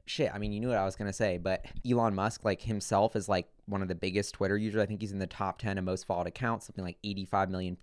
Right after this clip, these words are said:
uh, Twitter followers, probably on track, even before his acquisition of Twitter, to be the largest Twitter user.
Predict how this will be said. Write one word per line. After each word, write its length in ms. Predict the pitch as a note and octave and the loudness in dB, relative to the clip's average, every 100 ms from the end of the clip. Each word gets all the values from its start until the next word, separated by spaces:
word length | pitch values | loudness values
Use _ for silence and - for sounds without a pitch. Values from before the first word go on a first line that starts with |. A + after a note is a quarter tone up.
| _ | _
uh, 260 | F#2+ F2 - - - | -4 -2 -4 -8 -4
Twitter 260 | - B2+ | 2 4
followers, 480 | A#2+ B2 A#2 A#2 - - - - | 6 6 8 6 2 -8 -20 -20
probably 420 | - C#3+ D#3+ D#3+ - | -2 0 2 2 0
on 220 | A2 A2+ | 0 0
track, 420 | G#2+ - G#2+ G#2+ - | 0 2 2 2 -2
even 280 | C3+ D3 A#2+ | -4 -2 -2
before 340 | G#2+ - C#3 | -2 2 4
his 120 | A#2 A2 | 4 2
acquisition 540 | G2 - G2+ G2+ G#2 | 2 0 0 0 -2
of 100 | F2+ | -4
Twitter, 420 | - G#2 G2+ G2 - - - - | 0 4 4 2 -4 -20 -20 -6
to 80 | A#2+ | 0
be 100 | B2 | 2
the 100 | A2+ | 6
largest 380 | A2+ G#2 G#2+ | 6 6 0
Twitter 300 | - B2+ G#2 | 0 2 4
user. 540 | F#2+ A#2 E3 A2 G2+ | 2 0 0 2 2